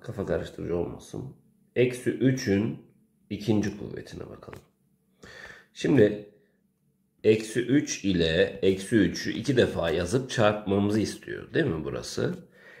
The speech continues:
Eksi üç ile eksi üç çarparken üç ile üçü çarptım ben, dokuz. Peki eksi ile eksinin çarpımı, eksi ile eksinin çarpımı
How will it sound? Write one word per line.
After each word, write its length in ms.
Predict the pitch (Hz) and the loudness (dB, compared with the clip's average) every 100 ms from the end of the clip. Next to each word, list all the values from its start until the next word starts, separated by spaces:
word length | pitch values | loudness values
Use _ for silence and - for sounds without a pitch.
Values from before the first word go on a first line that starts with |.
| - - | -14 0
Eksi 280 | 120 - | 0 2
üç 140 | 151 - | -2 6
ile 80 | 135 | 4
eksi 200 | 123 135 | 6 0
üç 180 | 123 | 2
çarparken 580 | - 117 107 98 92 - - - | 4 4 4 -2 -2 -8 -8 -4
üç 260 | 131 131 | -2 2
ile 60 | 120 | 2
üçü 200 | 110 - | 2 2
çarptım 540 | - 92 - - 87 | 2 2 0 -6 -2
ben, 320 | 85 101 135 - - _ _ _ _ _ _ _ - | 2 2 0 -10 -20 _ _ _ _ _ _ _ 0
dokuz. 500 | 117 - - - - _ _ - _ | 0 0 -10 -12 -20 _ _ -20 _
Peki 680 | - 107 - 92 - - - _ _ _ _ _ | -4 -4 2 2 2 -2 -12 _ _ _ _ _
eksi 420 | - 107 107 - 190 | 2 2 2 4 6
ile 220 | 196 131 | 8 6
eksinin 500 | 107 - 117 127 151 | 6 2 2 2 2
çarpımı, 880 | - 110 92 - 80 55 87 113 160 - _ _ _ _ _ _ | 0 0 0 -4 -8 -6 -2 -2 -4 -10 _ _ _ _ _ _
eksi 360 | - 90 90 110 | -2 -2 0 2
ile 120 | 107 | 4
eksinin 420 | 90 87 - 90 | 4 2 -2 -2
çarpımı 840 | 85 92 - - - 80 98 127 | -4 -4 -4 -6 -10 -2 0 0